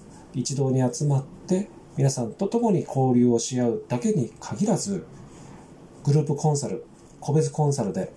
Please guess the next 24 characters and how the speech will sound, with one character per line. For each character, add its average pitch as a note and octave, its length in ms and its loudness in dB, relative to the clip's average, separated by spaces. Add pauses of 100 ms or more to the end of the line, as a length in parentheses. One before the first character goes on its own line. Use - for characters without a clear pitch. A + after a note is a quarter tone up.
(460)
ビ C#3 80 -2
ジ C#3 140 0
ネ B2+ 80 0
ス A#2 160 -6
の G#2+ 80 -4
悩 A2+ 240 2
み、 C#3 220 2 (200)
商 C3 220 -4
品 A#2+ 160 2
サ C#3 160 -2
ー C3+ 60 0
ビ B2+ 60 0
ス A#2+ 120 -2
の G#2 240 -4
整 C3 340 0
え B2 60 0
方、 B2 180 -2
設 - 180 -4
計 C3+ 120 0
の C3 100 2
仕 - 100 -6
方 D3+ 200 -4
と G3+ 80 0
か、 - 200 -6